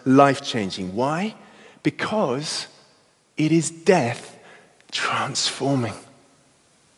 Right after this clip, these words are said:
Death has been transformed because of this truth. It's the gospel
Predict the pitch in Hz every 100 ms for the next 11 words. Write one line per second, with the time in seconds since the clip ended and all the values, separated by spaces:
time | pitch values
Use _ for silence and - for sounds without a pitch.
0 | _ _ _ _ _ _ _ _ - 156
1 | 151 139 123 - 147 156 151 143 - 127
2 | 120 - 131 117 101 101 - - - -
3 | - 123 139 120 113 117 - - 107 92
4 | - - - - - 147 - 139 - 180
5 | - - 110 107